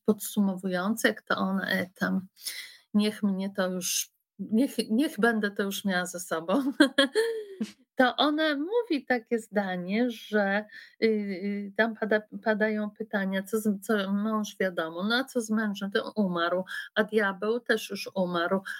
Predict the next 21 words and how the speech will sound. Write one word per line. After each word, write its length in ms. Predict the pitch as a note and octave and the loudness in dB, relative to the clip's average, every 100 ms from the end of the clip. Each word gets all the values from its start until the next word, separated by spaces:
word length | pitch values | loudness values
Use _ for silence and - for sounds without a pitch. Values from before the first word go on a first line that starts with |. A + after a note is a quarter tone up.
| - | -2
a 100 | G#3+ | 0
Marek? 520 | A3 G3 F#3+ G#3+ A#3+ A#3+ | 2 0 0 -2 -2 -2
Marek 460 | A#3+ A#3+ B3 G#3+ | 0 0 0 -2
wyprowadził 680 | A#3+ - A#3 A3 A3 - G#3 | -4 0 0 2 0 0 -4
się 180 | - G#3+ | 0 -2
gdzieś 300 | F#3+ G#3 G3+ | 2 0 0
w 80 | - | -6
puszczę, 460 | - G#3+ - - G#3 | 0 0 2 2 2
odciął 420 | G#3 - A3 G3+ | 2 -4 0 2
od 160 | G3 - | 0 -2
świata 580 | - G3+ G3 G3 G3+ G#3 - - - | -2 0 0 0 0 0 -6 -8 0
i, 240 | G#3+ F#3+ G#3 | 0 2 0
i 120 | G3 | 2
jest 340 | G3+ G3 - - | 2 0 -4 -8
pustelnikiem, 1200 | G#3 - C4 B3 D4 - C4 - - - C#4 C#4+ - | -8 2 2 6 4 8 4 4 -6 0 0 0 -2
<laughs> 80 | |
tak? 260 | F4 D#4+ G4+ - - F#4+ - - - - D#4+ D4 G#3+ | 2 2 0 -8 -6 -6 -8 -12 -8 -6 -4 -2 0
Y, 640 | A3 G3+ G3 G3 G3 G3 - - | 0 0 0 -2 -4 -6 -8 0
a 580 | A3 G#3+ G#3 G3+ G#3 - A3 - | 2 4 2 0 -4 -6 -6 -4
ten 260 | A3+ A#3 | -6 -6
Piotr 320 | - G#4+ A4 | 0 2 2